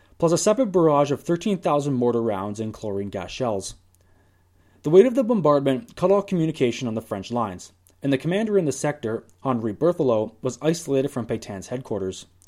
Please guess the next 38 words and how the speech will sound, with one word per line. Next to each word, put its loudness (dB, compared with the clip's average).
At 2
eleven 4
fifty -4
A 4
M, -6
Gossler's 0
infantry -2
began -2
their -4
assault. -4
Initial 2
gains 0
were 0
good. 2
Three 2
thousand 0
dazed 0
prisoners 0
fell -2
into -8
captivity -2
on -2
the -2
first -8
day -6
alone, -4
and 0
the 0
forward 4
sixty-seventh -4
Division 0
was -4
nearly -6
annihilated. -4
But 4
units 2
further 0
south 0